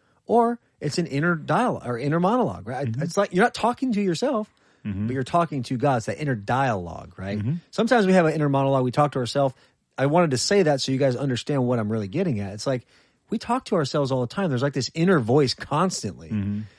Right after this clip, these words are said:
Speaker 1: Well, that inner voice is projected upwards towards God, if you will.
Speaker 2: Yep.
Speaker 1: This
Speaker 2: There
Speaker 1: is
Speaker 2: you go.
Speaker 1: praying without ceasing.
Speaker 2: It's a constant conversation with the Lord.
Speaker 1: Indeed, always.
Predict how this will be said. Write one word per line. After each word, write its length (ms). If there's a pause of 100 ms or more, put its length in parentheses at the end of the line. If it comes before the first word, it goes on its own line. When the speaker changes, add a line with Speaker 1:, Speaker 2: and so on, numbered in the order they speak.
(300)
Speaker 1:
Well, 240
that 260
inner 160
voice 320
is 120
projected 540
upwards 460
towards 240
God, 320
if 160
you 80
will. 320
Speaker 2:
Yep. 120 (260)
Speaker 1:
This 200
Speaker 2:
There 80
Speaker 1:
is 80
Speaker 2:
you 60
go. 60
Speaker 1:
praying 180
without 340
ceasing. 360
Speaker 2:
It's 120
a 60
constant 420
conversation 640
with 120
the 80
Lord. 360 (140)
Speaker 1:
Indeed, 280
always. 380